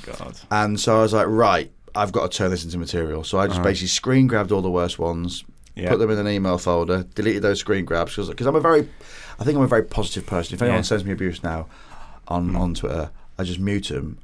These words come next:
Speaker 2: and
Speaker 1: Mm.
Speaker 2: then they're just shouting into a well.
Speaker 1: Yeah.
Speaker 2: And
Speaker 1: 'Cause
Speaker 2: I'm
Speaker 1: the
Speaker 2: like
Speaker 1: worst
Speaker 2: that.
Speaker 1: thing you can do is reply to
Speaker 2: No,
Speaker 1: them,
Speaker 2: I never
Speaker 1: 'cause it gives
Speaker 2: reply
Speaker 1: them
Speaker 2: to
Speaker 1: a,
Speaker 2: it.
Speaker 1: gives them
Speaker 2: I,
Speaker 1: a thing,
Speaker 2: occasionally, if
Speaker 1: yeah.
Speaker 2: I've had a couple of beers, I'll, I'll reply.
Speaker 1: <laughs>
Speaker 2: But it'll be witty,
Speaker 1: But they're
Speaker 2: do you know
Speaker 1: so
Speaker 2: what I mean?
Speaker 1: angry. These people
Speaker 2: Yeah.
Speaker 1: are so angry.
Speaker 2: Yeah. It's, um, yeah, and, like, they, they are, they are. And this, this, my, my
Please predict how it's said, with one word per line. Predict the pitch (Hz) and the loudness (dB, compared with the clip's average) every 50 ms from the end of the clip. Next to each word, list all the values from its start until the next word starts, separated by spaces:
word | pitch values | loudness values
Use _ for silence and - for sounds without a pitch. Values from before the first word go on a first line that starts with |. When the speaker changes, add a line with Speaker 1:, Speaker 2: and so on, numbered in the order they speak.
| - | -8
Speaker 2:
and | - 92 | -4 -2
Speaker 1:
Mm. | 90 | 0
Speaker 2:
then | 87 87 87 85 82 | 0 0 -2 -2 -2
they're | 80 92 90 | 0 0 0
just | 85 80 82 - | 0 0 -4 -4
shouting | - 76 64 78 | -6 -6 -6 -6
into | 82 - - 80 | -8 -8 -6 -6
a | 80 80 | -4 -2
well. | 80 85 85 82 80 80 - - - - - - - - | -2 -2 0 0 -2 -2 -6 -10 -16 -18 -18 -18 -16 -8
Speaker 1:
Yeah. | - 110 117 98 - - - - - - - | -6 -4 -4 -4 -6 -12 -20 -20 -20 -16 -8
Speaker 2:
And | 113 113 | -4 -2
Speaker 1:
'Cause | 107 92 | 0 2
Speaker 2:
I'm | 90 | 4
Speaker 1:
the | 90 90 | 4 4
Speaker 2:
like | 87 | 6
Speaker 1:
worst | - 87 92 | 6 4 4
Speaker 2:
that. | - 107 | 4 2
Speaker 1:
thing | 110 | 2
you | 107 107 | 0 0
can | - - | 2 2
do | - | 2
is | 87 - | 2 2
reply | 98 90 - 107 101 101 | -2 -4 -2 0 0 0
to | 95 120 | 0 0
Speaker 2:
No, | 180 196 | 0 0
Speaker 1:
them, | 196 196 | 2 2
Speaker 2:
I | 196 202 | 2 2
never | 202 208 196 185 175 | 2 2 0 2 2
Speaker 1:
'cause | 165 | 0
it | 147 | 2
gives | 127 139 135 123 | 2 2 2 4
Speaker 2:
reply | |
Speaker 1:
them | 117 95 | 2 2
Speaker 2:
to | 95 92 | 2 2
Speaker 1:
a, | 92 92 90 90 95 - - | 2 0 0 -2 -6 -8 -4
Speaker 2:
it. | - | 0
Speaker 1:
gives | - - 65 | 2 2 2
them | - - | 2 2
Speaker 2:
I, | |
Speaker 1:
a | - - - 107 123 | 2 2 0 0 0
thing, | - - | 0 2
Speaker 2:
occasionally, | 156 143 135 113 117 | 2 2 2 2 0
if | 110 | -2
Speaker 1:
yeah. | 104 | -2
Speaker 2:
I've | 101 92 | -2 -2
had | 98 92 | -2 -2
a | 92 | -2
couple | - - 85 87 85 | -4 -4 -4 -4 -4
of | 80 | -2
beers, | 80 90 85 82 82 | 0 0 0 0 0
I'll, | 82 82 82 - - - | -2 -4 -4 -6 -8 -8
I'll | 80 82 | -4 -4
reply. | 80 - - 90 82 82 85 | -4 -4 -2 -2 0 0 0
Speaker 1:
<laughs> | 82 80 95 87 87 - - | -2 -2 -4 -4 -6 -8 -2
Speaker 2:
But | - 104 | 2 2
it'll | 104 123 | 4 4
be | 120 127 | 4 4
witty, | 120 107 110 107 - - - - | 4 4 4 2 2 0 -6 -4
Speaker 1:
But | 156 | -2
they're | 165 139 | 0 0
Speaker 2:
do | - | 0
you | - - | 2 4
know | 214 233 | 4 4
Speaker 1:
so | 175 | 4
Speaker 2:
what | 123 127 | 2 2
I | 170 | 2
mean? | 190 | 2
Speaker 1:
angry. | 185 147 - 92 85 82 - - - - - | 2 0 0 -2 -4 -4 -4 -6 -10 -8 -4
These | 123 131 131 | -4 -4 -2
people | - 170 185 - 98 | 0 0 0 2 2
Speaker 2:
Yeah. | 185 | 2
Speaker 1:
are | 101 | 2
so | 92 - - - - 156 151 143 135 127 | 2 0 0 0 0 2 2 2 4 2
angry. | 123 123 123 120 110 - - - 95 | 2 2 0 -2 -4 -4 -4 -2 -2
Speaker 2:
Yeah. | 87 82 82 80 78 78 - - - - - - - - - - - - | 0 0 0 -2 -4 -8 -12 -16 -20 -20 -18 -16 -16 -16 -16 -18 -10 -6
It's, | 104 92 - - - | -6 -4 -4 -2 0
um, | 101 95 90 85 82 85 76 - - - - - - - - | 2 2 2 2 0 -2 -6 -8 -14 -20 -20 -20 -20 -16 -8
yeah, | - 110 95 78 71 - 87 | -4 -2 -2 0 -2 -2 -2
and, | 101 110 | -2 -2
like, | 113 104 127 | -2 0 4
they, | 151 151 151 | 6 6 6
they | - 151 185 175 | 6 6 6 6
are, | 180 135 101 | 8 8 8
they | 120 135 | 6 6
are. | 135 123 - | 6 6 6
And | 117 139 | 6 4
this, | 151 151 - | 4 4 4
this, | 151 165 - | 4 4 4
my, | 135 151 131 | 4 2 0
my | 135 131 - - 143 135 135 | 0 0 4 4 4 4 4